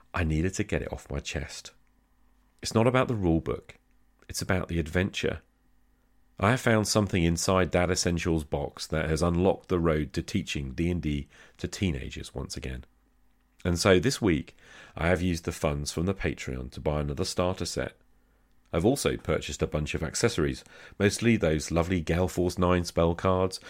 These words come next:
monster cards, and, oh yeah, the magic item cards too. And plus, on top of that, I bought some polyhedral dice sets, 'cause I love giving those away. And I made a couple of decisions. First of all,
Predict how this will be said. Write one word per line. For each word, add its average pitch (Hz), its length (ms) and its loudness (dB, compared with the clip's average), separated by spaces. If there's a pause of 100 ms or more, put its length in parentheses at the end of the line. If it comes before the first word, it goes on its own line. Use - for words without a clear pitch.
(120)
monster 87 320 2
cards, 90 420 2
and, 76 180 -4 (200)
oh 90 120 4
yeah, 92 180 0
the 76 100 -6
magic 80 260 -4
item 90 280 0
cards 65 300 -4
too. 71 320 0 (420)
And 78 100 -4
plus, 110 300 4 (320)
on 82 80 -4
top 110 120 6
of 104 40 8
that, 92 180 6
I 82 80 2
bought 85 280 0
some 82 120 -2
polyhedral 78 520 0
dice 73 260 -2
sets, - 340 -8 (160)
'cause 67 140 -8
I 73 60 -2
love 78 200 0
giving 73 240 -2
those 69 220 -6
away. 69 340 -6 (800)
And 95 480 -4 (440)
I - 40 -4
made 78 220 -2
a 73 40 -4
couple - 240 -8
of 65 100 -10
decisions. 73 640 -4 (960)
First 135 300 4
of 92 80 0
all, 71 180 0